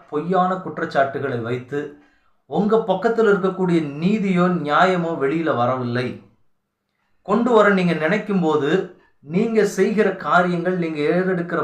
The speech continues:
பிரயாசங்கள் எல்லாமே விருதாவாக போகிற சூழ்நிலையாக இருக்கலாம். ஒருவேளை அப்படிப்பட்ட சூழ்நிலைமையில நீங்க இருப்பீங்கன்னா, இந்த நாளிலே கர்த்தர் உங்களோடு கூட தான் பேசி கொண்டிருக்கிறார்.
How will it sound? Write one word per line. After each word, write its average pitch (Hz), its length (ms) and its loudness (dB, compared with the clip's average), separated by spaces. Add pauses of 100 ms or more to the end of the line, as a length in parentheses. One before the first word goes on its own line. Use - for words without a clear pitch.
பிரயாசங்கள் 170 640 2
எல்லாமே 127 440 0 (480)
விருதாவாக 156 760 2
போகிற 143 280 0
சூழ்நிலையாக 127 640 0
இருக்கலாம். 117 520 -2 (760)
ஒருவேளை 151 320 2
அப்படிப்பட்ட 175 440 0
சூழ்நிலைமையில 175 680 2
நீங்க 139 200 -4
இருப்பீங்கன்னா, 143 600 0 (320)
இந்த 175 300 2
நாளிலே 170 440 4
கர்த்தர் 165 360 -2
உங்களோடு 147 420 2
கூட 139 180 -4
தான் 135 220 2
பேசி 131 320 -8
கொண்டிருக்கிறார். 120 720 0